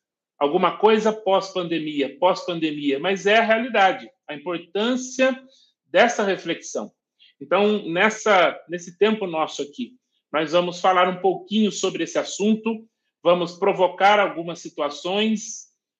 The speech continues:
Eu separei em algumas, algumas frases para que a gente possa, é, trabalhar e refletir, e como igreja, como que nós podemos pensar em,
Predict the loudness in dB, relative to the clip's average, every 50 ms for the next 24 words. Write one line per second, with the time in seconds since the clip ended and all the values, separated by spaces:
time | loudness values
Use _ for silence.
0 | _ -8 -6 -4 -2 -2 0 2 2 4 4 4 2 2 0 -2 -4 -6 -6 -6
1 | -4 -2 0 0 0 0 -2 -4 -8 -12 -12 -14 _ _ _ _ _ -6 -6 -4
2 | -2 -2 -4 -4 -4 -6 -2 2 4 6 6 6 4 2 -4 -8 -8 -6 -6 -4
3 | -4 -4 -4 -6 -8 -10 -4 0 2 2 2 2 0 0 0 0 0 -2 -6 -18
4 | _ _ _ _ _ _ _ -2 2 2 4 4 4 2 2 0 0 0 2 2
5 | 2 2 4 4 4 4 2 2 -2 -8 _ _ _ _ _ -12 -8 -6 -6 -6
6 | -4 -2 -2 -2 -2 -4 -4 -2 0 -2 -2 -4 -12 _ _ _ _ _ _ _
7 | _ -16 -12 -8 -8 -8 -2 2 4 4 4 4 0 0 0 2 4 4 4 2
8 | 0 -6 -6 -6 -8 _ _ _ _ -6 -6 -4 -4 -6 -6 -4 -2 -2 0 0
9 | -2 -4 -6 -12 -18 -20 _ _ _ _ -6 -6 -4 -2 -2 -4 -2 -4 -6 -8
10 | -8 -8 -10 -10 -12 -12 -14 -18 _ _ _ _ -2 0 0 0 -2 -2 0 2
11 | 4 4 2 2 -2 -4 -6 -6 -8 -10 -12